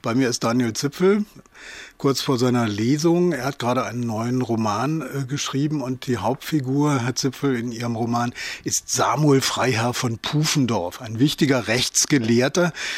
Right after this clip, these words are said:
der sich mit Staats- und Völkerrecht, wenn man so will, äh, befasst hat. Warum haben Sie den, äh, nach Wien versetzt?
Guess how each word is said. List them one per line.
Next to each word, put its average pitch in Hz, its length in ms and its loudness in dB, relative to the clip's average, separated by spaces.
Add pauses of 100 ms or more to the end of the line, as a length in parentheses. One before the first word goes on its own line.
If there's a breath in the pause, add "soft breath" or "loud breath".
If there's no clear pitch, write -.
(220 loud breath)
der 135 100 4
sich 127 260 0
mit 131 420 0 (140)
Staats- 123 540 -4
und 131 180 0
Völkerrecht, 143 640 -4
wenn 147 80 -2
man 143 160 0
so 131 140 -2
will, 135 320 0
äh, - 20 -10
befasst 120 460 -6
hat. - 80 -8 (240 loud breath)
Warum 131 320 4
haben 139 120 2
Sie 123 140 2
den, 139 300 6
äh, 135 160 0
nach 123 200 2
Wien 120 200 2
versetzt? 82 520 -2